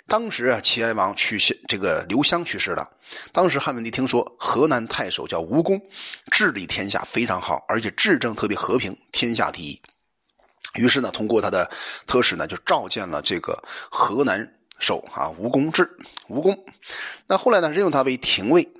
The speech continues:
那吴公呢，就推荐了洛阳人贾谊。但贾谊这个人呢，是很有才华的啊，但是死得比较早。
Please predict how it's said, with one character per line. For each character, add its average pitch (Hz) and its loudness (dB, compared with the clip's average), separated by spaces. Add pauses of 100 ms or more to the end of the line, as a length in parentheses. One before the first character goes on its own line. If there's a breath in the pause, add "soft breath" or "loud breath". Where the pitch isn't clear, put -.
(120)
那 113 4
吴 120 6
公 202 4
呢， 131 0
就 95 -12
推 - -6
荐 120 2
了 98 0
洛 123 4
阳 101 2
人 95 -6
贾 85 2
谊。 85 -6 (480 loud breath)
但 - -4
贾 123 2
谊 110 -4
这 156 0
个 151 4
人 90 -4
呢， 92 -2
是 - 4
很 92 -4
有 92 -4
才 80 0
华 82 -4
的 - -6
啊， - -4 (140)
但 107 0
是 104 0
死 - -4
得 - -6
比 95 -2
较 95 4
早。 - 2